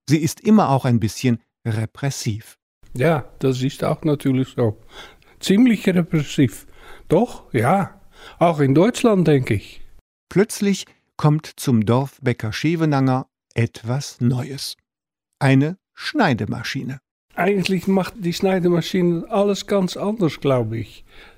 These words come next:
Speaker 2: Es ist viel mehr dann nur eine Schneidemaschine. Die, äh, Leute, die, äh, essen anders und das Brot ist anders und man verkauft es anders. Die ganze, ganze Welt ändert sich mit der Schneidemaschine.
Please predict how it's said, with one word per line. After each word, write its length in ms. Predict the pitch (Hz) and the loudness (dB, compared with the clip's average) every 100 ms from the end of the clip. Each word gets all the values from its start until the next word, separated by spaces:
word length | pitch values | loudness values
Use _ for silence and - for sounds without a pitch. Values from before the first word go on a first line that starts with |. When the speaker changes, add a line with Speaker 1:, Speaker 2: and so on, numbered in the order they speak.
| - | -12
Speaker 2:
Es 240 | 311 254 | -6 -6
ist 80 | - | -6
viel 260 | - 214 196 | -2 2 2
mehr 320 | 190 202 196 | 2 2 0
dann 380 | 165 185 180 185 | 2 2 2 2
nur 260 | 202 196 | 2 2
eine 280 | 170 175 175 | 0 2 0
Schneidemaschine. 1040 | - 202 208 190 156 139 - 139 120 113 - _ _ - - - | 0 -2 0 2 2 0 -2 -4 -4 -4 -8 _ _ -20 -20 -8
Die, 320 | 143 147 139 | -2 0 2
äh, 280 | 135 135 135 | 2 0 2
Leute, 460 | 147 170 160 165 | 2 2 2 0
die, 420 | 151 147 143 135 104 | 0 0 0 -2 -8
äh, 720 | 180 185 240 185 175 165 - - - | -14 -10 -6 -4 -2 -4 -6 -10 -4
essen 360 | 170 - 180 | -4 -2 0
anders 540 | 185 175 180 185 185 147 | 2 2 2 0 -2 -2
und 240 | 139 131 | -2 -2
das 200 | 135 123 | -4 -4
Brot 400 | 147 165 196 190 | 0 2 2 -2
ist 180 | 180 - | -4 0
anders 580 | 175 175 175 185 - 139 | 0 2 2 0 -2 -4
und 260 | 135 127 | -4 -2
man 260 | 143 135 123 - - - | -2 0 -2 -10 -20 -10
verkauft 600 | 143 - 190 220 - 190 | -8 -2 -2 -2 -6 -8
es 120 | 196 | -2
anders. 640 | 180 185 185 208 - - - | 0 0 0 0 -4 -12 -10
Die 200 | 160 170 | -6 -2
ganze, 960 | 190 240 233 - 220 208 208 202 190 - - - _ | 0 0 -2 0 2 2 2 0 -4 -10 -20 -20 _
ganze 440 | - 208 214 196 190 | -2 0 0 0 2
Welt 260 | 208 202 | 2 0
ändert 340 | 233 226 214 - | 0 2 0 0
sich 340 | - 123 - | 0 -2 -2
mit 240 | 143 127 - | -4 -4 -6
der 60 | |
Schneidemaschine. 1000 | - 151 143 127 120 117 - 123 110 107 | -4 0 0 2 0 -2 -6 -6 -6 -8